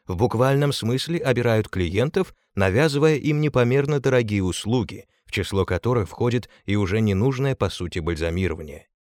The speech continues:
И это было чистейшей правдой. Митфорд сильно злила, что похоронные бюро наживаются на человеческом горе, и она восстала против забальзамированных,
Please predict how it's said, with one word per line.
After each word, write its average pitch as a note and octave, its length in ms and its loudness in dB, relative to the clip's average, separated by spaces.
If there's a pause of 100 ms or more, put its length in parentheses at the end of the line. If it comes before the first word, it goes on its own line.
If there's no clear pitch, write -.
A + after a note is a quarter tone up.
(120)
И F2+ 140 -2
это G2 240 2
было A#2+ 200 2
чистейшей G2 560 -2
правдой. F#2+ 520 -4 (340)
Митфорд C3 480 2
сильно C3+ 400 0
злила, C3 460 -2 (160)
что - 240 2
похоронные B2 680 4
бюро F#2+ 380 2 (180)
наживаются A#2+ 680 2
на C#3+ 120 -4
человеческом E2+ 760 -2
горе, D#2+ 340 -4 (240)
и F2 100 0
она G2 300 2
восстала C#3+ 500 0
против D3 400 0 (180)
забальзамированных, B2+ 1040 0